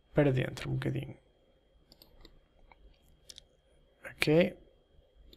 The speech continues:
Vou desligar aqui a transparência para vermos o que não é que temos aqui. Já temos aqui uma,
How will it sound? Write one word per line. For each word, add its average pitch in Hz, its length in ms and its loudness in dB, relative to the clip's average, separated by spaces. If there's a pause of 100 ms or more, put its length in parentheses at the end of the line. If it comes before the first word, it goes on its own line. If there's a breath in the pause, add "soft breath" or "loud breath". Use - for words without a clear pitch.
(1700 loud breath)
Vou 143 100 0
desligar 127 280 6
aqui 123 160 2
a - 20 -4
transparência 131 480 2
para 120 100 0
vermos 120 260 0
o 117 120 -4
que - 280 -12
não 131 120 -2
é 123 80 -4
que - 100 0 (640)
temos 127 260 0
aqui. 165 400 2
Já 143 120 2
temos 131 200 2
aqui 131 220 0
uma, 120 380 -2